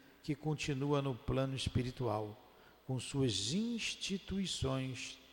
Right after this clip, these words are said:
templos e lares. Apresenta o trabalho dos obreiros de Jesus na assistência cristã, lutando contra as trevas, lenindo os sofrimentos, renovando as criaturas.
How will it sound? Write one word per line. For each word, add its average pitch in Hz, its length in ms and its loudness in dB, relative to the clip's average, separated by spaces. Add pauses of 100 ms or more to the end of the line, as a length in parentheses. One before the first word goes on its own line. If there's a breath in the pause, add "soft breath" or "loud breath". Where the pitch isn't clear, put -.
templos 120 580 -2
e 113 60 2
lares. 92 600 -4 (1120 loud breath)
Apresenta 165 580 6
o 208 60 2
trabalho 190 520 6
dos 175 200 0
obreiros 180 540 6
de 170 100 -2
Jesus 165 840 2 (400 loud breath)
na 135 100 2
assistência 165 720 4
cristã, 139 640 0 (640 loud breath)
lutando 147 580 6
contra 156 340 2
as 143 140 2
trevas, 147 800 2 (140)
lenindo 160 580 4
os 196 80 2
sofrimentos, 143 960 0
renovando 127 680 4
as 120 120 2
criaturas. 101 880 -2